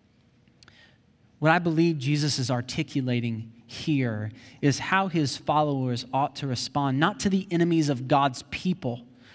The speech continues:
who violently oppose his kingdom, but to the personal evil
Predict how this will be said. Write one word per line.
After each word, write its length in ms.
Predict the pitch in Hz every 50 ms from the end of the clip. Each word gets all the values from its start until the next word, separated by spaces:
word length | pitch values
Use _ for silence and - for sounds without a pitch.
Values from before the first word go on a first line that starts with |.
| - - -
who 80 | 165
violently 580 | 160 135 123 165 175 185 190 196 190 175 170 165
oppose 640 | 160 151 - - - 170 165 160 151 143 - - - - - - -
his 220 | - 156 139 -
kingdom, 420 | - - - 190 185 170 151 135 131
but 180 | 123 147 -
to 80 | - - 151
the 80 | 151
personal 580 | 135 147 - 170 180 185 - - 170 160 147 147 147
evil 500 | 147 160 160 165 147 139 131 123 117 117